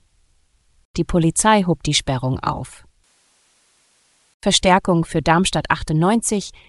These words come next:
Die Lilien haben am Donnerstag den ersten Neuzugang für die neue Saison präsentiert. Finn Lakenmacher kommt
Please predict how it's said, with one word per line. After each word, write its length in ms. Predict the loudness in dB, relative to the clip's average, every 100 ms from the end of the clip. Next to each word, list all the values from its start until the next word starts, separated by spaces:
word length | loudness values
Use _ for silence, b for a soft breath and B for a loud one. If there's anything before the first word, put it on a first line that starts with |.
| b
Die 80 | -4
Lilien 540 | 0 0 2 2 0 0
haben 240 | 0 0
am 180 | 0 0
Donnerstag 640 | 2 2 0 0 -2 -2
den 160 | -4 -6 -2
ersten 520 | 0 0 0 0 2
Neuzugang 640 | 2 2 -2 0 0 0 b b b
für 160 | -6
die 120 | 0 2
neue 340 | 2 2 0
Saison 440 | 0 0 -2 -4
präsentiert. 720 | -4 -4 -2 -4 -6 -12 -16 -20 _ _
Finn 180 | 0 4
Lakenmacher 680 | 4 2 0 0 0 -4 -4
kommt 380 | -2 -2 -2